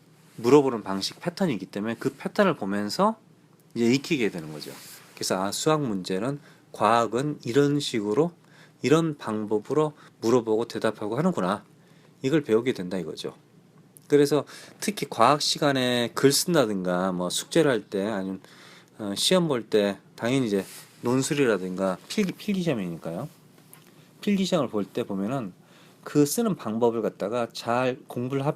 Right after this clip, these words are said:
하게 되면은, 마스터하게 되면은, 어,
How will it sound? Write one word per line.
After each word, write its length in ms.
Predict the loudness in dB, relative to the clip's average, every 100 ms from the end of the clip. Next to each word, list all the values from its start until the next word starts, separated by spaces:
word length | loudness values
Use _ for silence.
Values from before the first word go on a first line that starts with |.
| -6
하게 280 | -4 0 0
되면은, 420 | 0 -4 -6 -8 -8
마스터하게 580 | -6 -4 0 0 0 -2
되면은, 400 | -4 -4 -4 -6 -10 -20 -20 -20 -20 _ -8
어, 760 | -4 -4 -4 -4 -4 -4 -6